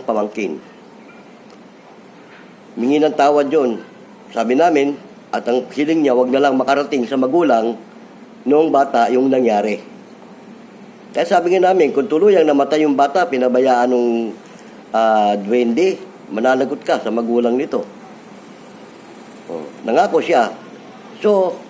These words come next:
sinubaybayan namin, after one week, nagpunta, bumalik yung magtiyahin.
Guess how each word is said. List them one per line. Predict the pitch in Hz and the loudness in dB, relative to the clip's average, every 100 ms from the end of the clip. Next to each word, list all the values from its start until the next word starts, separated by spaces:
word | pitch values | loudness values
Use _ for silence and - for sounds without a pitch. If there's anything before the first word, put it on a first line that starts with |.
| - - | -20 -18
sinubaybayan | - 135 151 160 160 170 175 | -6 -2 2 2 4 2 4
namin, | 175 165 156 | 4 4 2
after | 147 - 151 | 0 -2 0
one | 151 151 147 | 2 2 2
week, | 135 127 - - - - - - - | 0 -2 -12 -20 -20 -20 -20 -18 -8
nagpunta, | 131 - 135 135 123 - - | -8 -4 -2 0 0 -4 -16
bumalik | 117 123 131 123 - - - - - - - - - - - - - - | -4 0 0 0 -4 -12 -20 -20 -20 -20 -20 -20 -20 -20 -20 -20 -18 -4
yung | 123 131 | -2 -2
magtiyahin. | 120 127 117 113 101 | -2 0 0 0 -4